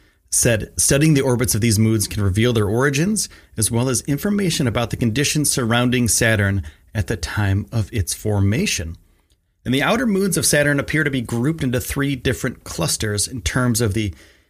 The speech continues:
uh, inclinations of the angles in which they are orbiting around the planet. Two of the newly discovered prograde moons fit into a group of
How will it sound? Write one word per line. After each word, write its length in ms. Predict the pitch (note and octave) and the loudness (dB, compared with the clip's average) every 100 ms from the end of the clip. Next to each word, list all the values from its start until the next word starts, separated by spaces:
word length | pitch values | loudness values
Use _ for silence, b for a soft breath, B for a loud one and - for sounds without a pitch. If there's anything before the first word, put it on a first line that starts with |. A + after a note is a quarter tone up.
| b b | b b
uh, 140 | G#2 G2+ | -4 -2
inclinations 800 | B2 A#2 C3+ A#2+ A#2+ G#2+ B2+ G#2+ | -2 -2 0 2 2 2 0 0
of 80 | G#2 | -4
the 120 | - | -2
angles 480 | B2+ D3 C3 B2+ A#2+ | 0 2 2 0 -4
in 220 | - A#2+ | -4 -4
which 180 | G#2 - | -2 -2
they 80 | G#2 | -4
are 100 | G2 | -2
orbiting 380 | C3+ C#3 C3+ A#2+ | 0 0 0 0
around 240 | G#2+ G2+ | 0 -2
the 80 | F#2 | -2
planet. 420 | - C#3+ A3 D#4 _ _ _ _ - | -2 -2 -2 -6 _ _ _ _ -4
Two 160 | - | 0
of 80 | C3 | 2
the 80 | A#2+ | 2
newly 380 | B2+ D3+ C3+ A#2+ | 4 2 0 0
discovered 540 | A2+ - A#2+ A#2 G#2 | 0 2 2 0 -2
prograde 460 | - E3+ D3+ C#3+ B2 | 0 0 2 2 2
moons 400 | B2 B2+ B2+ - | 2 0 0 -4
fit 320 | - B2+ - | -4 -4 -2
into 320 | C#3 A#2+ A2+ | -4 -2 -2
a 80 | G2 | -2
group 340 | F2+ A#2 C#3 | -2 -4 -2
of 120 | G2 | -4